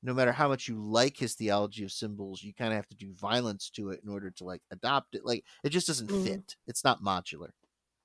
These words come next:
Speaker 1: But it's pretty. Whereas Schleiermacher, um, is,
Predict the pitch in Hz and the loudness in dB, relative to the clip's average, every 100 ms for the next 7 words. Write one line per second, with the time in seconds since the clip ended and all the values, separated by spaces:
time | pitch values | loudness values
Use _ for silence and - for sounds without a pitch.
0 | _ _ _ _ _ _ - - - - | _ _ _ _ _ _ -18 -18 -16 0
1 | 131 123 - 233 101 62 _ _ _ _ | 2 2 -2 -4 -4 -8 _ _ _ _
2 | - - _ 156 160 147 - 240 294 202 | -20 -20 _ 8 10 8 8 12 12 10
3 | 110 95 95 90 92 - _ _ _ _ | 6 2 0 -8 -10 -14 _ _ _ _
4 | 120 113 110 110 107 110 - _ _ 120 | 4 6 4 2 -4 -12 -16 _ _ 2
5 | 120 110 107 - - | 4 4 0 -4 -8